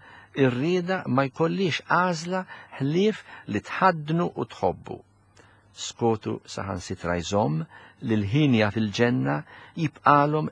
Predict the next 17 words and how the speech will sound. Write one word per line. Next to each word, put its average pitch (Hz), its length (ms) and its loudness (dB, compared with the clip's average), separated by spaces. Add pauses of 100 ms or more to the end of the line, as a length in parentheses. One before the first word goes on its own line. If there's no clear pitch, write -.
il-qawwa 143 720 2
li 156 200 -4
jidimbu. 127 560 0 (840)
Ma 101 180 6
jgħidx 131 560 4
li 95 180 -2
hekk - 380 -6
se 80 180 -6
jagħmlu, 78 460 -2 (540)
anzi 90 440 0
jgħid 87 500 -2 (360)
li 104 100 -4
ma 110 140 0
jistgħux 123 560 2
jidimbu, 71 420 -12 (560)
imma 95 240 -2
jsostni 120 600 -4